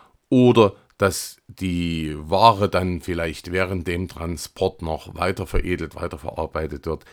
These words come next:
gibt's auch verschiedenste Bereiche. Man hat Qualitätsziele und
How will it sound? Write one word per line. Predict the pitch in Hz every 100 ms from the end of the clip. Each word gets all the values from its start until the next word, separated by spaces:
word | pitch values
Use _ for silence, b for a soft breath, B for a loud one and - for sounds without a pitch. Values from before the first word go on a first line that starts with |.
| b b
gibt's | 92 - -
auch | 85 -
verschiedenste | - 87 - 80 73 - 80
Bereiche. | 95 85 73 - - _ B B B B B B
Man | 101
hat | -
Qualitätsziele | 117 107 92 - 139 151 - - - - 170 165 196 - _ b b b b b
und | 113 107 101